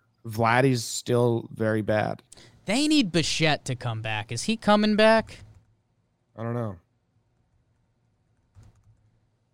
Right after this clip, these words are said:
Speaker 1: Blue Jays fans, you tell us. Tell me if you have faith in your starting pitching at all. I can't imagine you do.
Speaker 2: Bo Bichette back?
Speaker 1: Is he back?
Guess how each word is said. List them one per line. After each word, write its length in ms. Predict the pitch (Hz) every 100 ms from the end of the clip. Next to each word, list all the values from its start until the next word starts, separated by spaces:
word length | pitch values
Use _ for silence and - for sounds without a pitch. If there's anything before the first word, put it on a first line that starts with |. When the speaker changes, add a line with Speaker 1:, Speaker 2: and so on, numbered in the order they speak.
| _ _
Speaker 1:
Blue 160 | 135 147
Jays 240 | 139 120
fans, 240 | 120 101
you 80 | 98
tell 240 | 123 117 -
us. 320 | 55 - - _ _ _ _ _ _ _
Tell 160 | - 202
me 80 |
if 120 | 277 262
you 80 |
have 100 | 247
faith 300 | 180 170 175
in 60 | 175
your 100 | 156
starting 320 | - 151 139
pitching 300 | 113 147 135
at 40 | 98
all. 80 | 76
I 80 |
can't 200 | 104 147
imagine 340 | 139 135 123 120
you 100 | 123
do. 240 | 120 - - _ _ _ _ _ _ _ _ _ _
Speaker 2:
Bo 220 | - 123 165
Bichette 480 | 190 - 185 -
back? 680 | - 110 123 220 339 - - - _ _ _ _ _ _ _ -
Speaker 1:
Is 120 | 104
he 80 | 113
back? 400 | 107 180 277